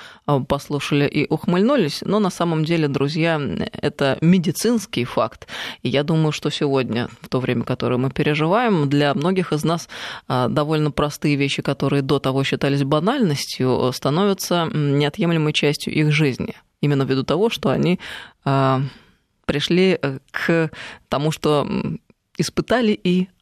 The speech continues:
опробовали на собственной практике. Вообще очень интересные вещи сегодня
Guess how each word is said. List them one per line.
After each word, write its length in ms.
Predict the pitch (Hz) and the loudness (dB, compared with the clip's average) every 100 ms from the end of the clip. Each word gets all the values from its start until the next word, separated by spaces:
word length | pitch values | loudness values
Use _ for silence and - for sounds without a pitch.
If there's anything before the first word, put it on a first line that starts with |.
| _ _ | _ _
опробовали 760 | 185 190 - 156 - 87 - - | -4 -2 0 0 -2 -4 -2 0
на 140 | 110 | -2
собственной 500 | - - - 127 135 | -2 -6 -4 -4 -2
практике. 580 | - - - - - 120 | -2 -4 -6 -10 -10 -4
Вообще 400 | 170 - 233 202 - - _ - | -2 0 0 0 -4 -20 _ -2
очень 340 | 233 - 147 | -2 0 0
интересные 500 | 139 - 127 131 127 | 0 0 -2 0 0
вещи 220 | 120 127 | 0 -2
сегодня 320 | - - - | -6 -6 -8